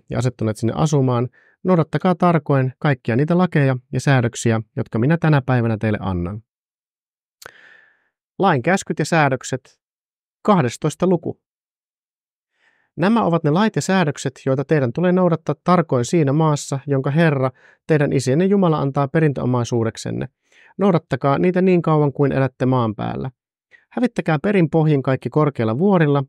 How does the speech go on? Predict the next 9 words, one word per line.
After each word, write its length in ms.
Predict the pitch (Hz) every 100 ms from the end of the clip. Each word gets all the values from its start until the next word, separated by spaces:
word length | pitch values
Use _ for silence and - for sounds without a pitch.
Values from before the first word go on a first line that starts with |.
| _
kukkuloilla 640 | - 170 - 139 127 120 123 _ _ _
tai 140 | 147 143
minkä 240 | 220 190
tahansa 400 | 175 170 156 143
lehtevän 420 | 170 - 135 127 123
puun 180 | 135
alla 260 | - 139 123
olevat 240 | 110 110 -
paikat, 340 | - 175 156